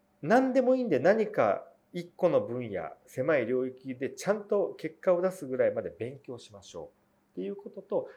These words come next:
さっき言ったみたいに、自分はい-、抜けて、あの、自分は入らなくていいので、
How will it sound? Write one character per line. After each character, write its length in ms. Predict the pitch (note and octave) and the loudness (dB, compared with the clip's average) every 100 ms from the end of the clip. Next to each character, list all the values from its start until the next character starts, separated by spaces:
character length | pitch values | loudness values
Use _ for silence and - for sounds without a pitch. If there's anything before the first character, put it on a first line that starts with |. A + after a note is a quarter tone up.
| - | -20
さ 140 | - | -12
っ 80 | E3+ | -10
き 60 | - | -10
言 80 | F#2+ | -14
っ 20 | |
た 140 | F#2+ | -12
み 120 | G2+ | -14
た 120 | G#2 F2 | -12 -10
い 60 | |
に、 160 | G#2+ F#2+ _ _ _ _ _ _ _ _ - | -10 -12 _ _ _ _ _ _ _ _ -12
自 200 | A#2+ D#3+ | -6 0
分 320 | B3 A#3+ A#3+ | 0 0 6
は 120 | A3+ | 6
い-、 240 | - D#3 - | 6 -2 0
抜 160 | D3+ | 0
け 140 | D#3 A#3 | 4 4
て、 260 | A#3 F#3 - - D3+ - | 6 4 0 -14 -16 -10
あ 60 | C#3 | -4
の、 100 | C#3 | -4
自 160 | C3 | -2
分 200 | F#3+ C4 | 2 4
は 80 | B3+ | 4
入 220 | - A3 | 6 8
ら 140 | B3 B3 | 8 8
な 100 | G3+ C3+ | 6 4
く 220 | - - | -2 -6
て 100 | E3 | -4
い 140 | G3 | -4
い 20 | |
の 120 | G3+ A3 | -4 2
で、 280 | - - | 2 0